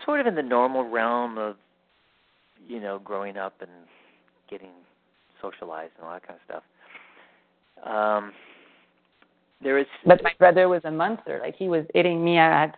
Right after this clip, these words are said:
Speaker 2: scar all, <laughs> all over my body. And, um,
Speaker 1: Oh,
Speaker 2: yeah.
Speaker 1: so he was hitting you a lot, and you weren't allowed
Speaker 2: Yeah.
Speaker 1: to, you,
Speaker 2: Yeah.
Speaker 1: you weren't allowed to defend yourself, basically?
Speaker 2: Oh, yeah,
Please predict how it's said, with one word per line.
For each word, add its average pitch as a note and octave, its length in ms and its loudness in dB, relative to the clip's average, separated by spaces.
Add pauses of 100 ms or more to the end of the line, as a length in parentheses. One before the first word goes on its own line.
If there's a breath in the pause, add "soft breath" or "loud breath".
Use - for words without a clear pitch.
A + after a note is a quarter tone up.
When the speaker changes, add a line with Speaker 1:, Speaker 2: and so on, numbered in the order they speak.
Speaker 2:
scar E3 340 8
all, E3+ 360 0
<laughs> - 40 -12
all G3 180 2
over A#3+ 260 2
my F#3+ 200 0
body. E3+ 500 -2 (480 loud breath)
And, D#3+ 260 -8
um, D3+ 400 -10 (300)
Speaker 1:
Oh, B2 40 6
Speaker 2:
yeah. A#2 220 4
Speaker 1:
so A#2+ 120 -4
he E3+ 80 2
was E3 140 4 (140)
hitting D3 280 -2
you C#3+ 260 2
a A2+ 40 4
lot, G2 340 0
and G#2 100 -10
you A2 140 -4
weren't A2 160 -2
allowed G2+ 200 0
Speaker 2:
Yeah. G3 120 6 (460)
Speaker 1:
to, G2+ 60 -8
you, F2+ 40 -8 (160)
Speaker 2:
Yeah. F3 160 -2
Speaker 1:
you F3+ 60 2
weren't A#2+ 100 2
allowed A2 220 0
to G#2+ 60 -12
defend - 300 -12
yourself, G2 380 -10
basically? F2+ 420 -10 (220)
Speaker 2:
Oh, E2+ 180 -8 (300)
yeah, E3 300 -12